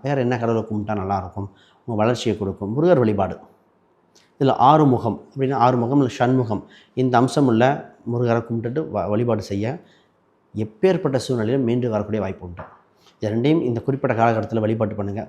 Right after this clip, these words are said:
குறிப்பா ஆஞ்சநேயரை பிடிச்சிக்கங்க. ரைட். சார், என்ன சார் சனீஸ்வரர் கோயில் சொல்லுவாங்க, சனியை பார்க்கறனால? சனீஸ்வரர் கோயிலுக்கு போறது தவறு இல்ல. ஏன்னா எல்லா, எல்லா நாளும் போயிட்டு இருக்க முடியாது இல்லையா?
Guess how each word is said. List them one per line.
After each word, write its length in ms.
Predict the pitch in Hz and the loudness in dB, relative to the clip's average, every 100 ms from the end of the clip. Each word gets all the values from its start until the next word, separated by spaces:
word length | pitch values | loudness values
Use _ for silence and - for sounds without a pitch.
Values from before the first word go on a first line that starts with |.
| - | -8
குறிப்பா 160 | 143 | -6
ஆஞ்சநேயரை 480 | 104 131 151 147 117 | -4 0 2 2 2
பிடிச்சிக்கங்க. 540 | 104 107 - 98 104 - _ _ _ _ _ _ - | 0 -8 -8 -6 -6 -8 _ _ _ _ _ _ -2
ரைட். 280 | 110 - - | -2 -2 -4
சார், 280 | - 123 101 | 4 4 4
என்ன 160 | 143 | -2
சார் 180 | 139 127 | -2 -2
சனீஸ்வரர் 520 | 127 143 139 135 127 | 0 0 0 2 2
கோயில் 180 | 120 123 | 2 0
சொல்லுவாங்க, 400 | - 120 117 120 117 | 0 0 2 0 0
சனியை 260 | 120 123 - | 0 0 0
பார்க்கறனால? 520 | 113 113 107 107 107 - _ _ - | -2 -2 -4 -4 -4 -8 _ _ -2
சனீஸ்வரர் 400 | 131 135 131 113 | -2 0 -2 2
கோயிலுக்கு 360 | 117 113 - | 0 0 -2
போறது 100 | 127 | -6
தவறு 280 | 135 113 131 | 0 2 2
இல்ல. 220 | 107 95 - _ - | 0 -2 -8 _ -10
ஏன்னா 360 | 127 113 113 | -4 -2 -2
எல்லா, 240 | 120 120 117 | -2 0 0
எல்லா 180 | 117 139 | 4 4
நாளும் 220 | 139 131 | 4 4
போயிட்டு 200 | 127 120 | 2 0
இருக்க 0 | |
முடியாது 280 | 120 113 117 | 0 2 2
இல்லையா? 160 | 104 | 0